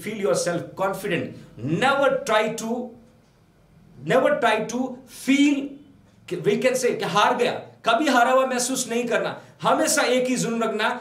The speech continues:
"Yes, I can do, I will do, I have capability to do।" मैं कहता हूं बच्चों, अपने आप को उस पेन वाली सिचुएशन में पुट करो, दर्द महसूस करो,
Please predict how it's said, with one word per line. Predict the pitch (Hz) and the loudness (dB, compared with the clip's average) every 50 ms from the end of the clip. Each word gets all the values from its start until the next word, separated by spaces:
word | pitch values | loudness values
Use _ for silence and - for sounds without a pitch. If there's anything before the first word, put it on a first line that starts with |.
| - - - | -10 -10 -6
"Yes, | 170 202 196 - | -4 -4 -4 -2
I | - 185 196 226 | 0 0 0 0
can | 226 233 233 226 220 | -2 -2 -4 -4 -4
do, | 185 190 165 - - - - - _ _ _ _ _ _ _ - | -6 -8 -8 -10 -14 -18 -20 -20 _ _ _ _ _ _ _ -2
I | 143 165 190 | 0 0 0
will | 208 175 214 233 226 180 | 0 0 -2 -4 -4 -4
do, | 165 202 - - - - - - - _ _ - | -4 -6 -6 -8 -10 -16 -20 -20 -20 _ _ -2
I | 151 196 226 226 214 | 0 0 2 2 0
have | 208 214 226 226 - | 0 -2 -2 -2 -2
capability | 202 185 - - 208 208 233 233 - - 233 - | -4 -6 -4 -6 -8 -8 -8 -8 -8 -8 -6 -6
to | 208 185 | -6 -6
do।" | 170 - - 120 - - - - - - - - - | -4 -6 -6 -8 -10 -14 -20 -20 -20 -20 -18 -8 -4
मैं | 160 165 | -4 -2
कहता | 170 190 180 - 262 | -2 -2 -2 0 0
हूं | 254 262 | 0 0
बच्चों, | 240 208 - - 196 202 226 240 233 - - - - | 0 0 -2 -2 -2 -4 -4 -4 -8 -12 -12 -6 -4
अपने | 156 - - 208 220 | -4 -2 -2 -4 -2
आप | 220 214 214 214 | 0 0 0 0
को | 214 214 | -2 -4
उस | 202 - - - | -6 -8 -8 -4
पेन | - 202 208 233 226 | -2 -2 0 0 0
वाली | 233 226 220 226 | 0 0 0 0
सिचुएशन | 220 - 208 175 - 214 214 214 - 233 214 | -2 -4 -6 -6 -6 -4 -2 -2 -2 -4 -6
में | - - - | -8 -8 -6
पुट | - 233 - - | -6 -8 -6 -6
करो, | - 160 - - - - - - - - _ - - - - | -4 -4 -4 -6 -8 -12 -16 -20 -20 -20 _ -20 -20 -6 0
दर्द | - 262 277 277 - 247 226 | 2 2 2 2 0 0 0
महसूस | 220 214 220 220 254 247 - - | 0 0 0 0 -2 -2 -2 -2
करो, | - 156 - - | -2 -4 -8 -10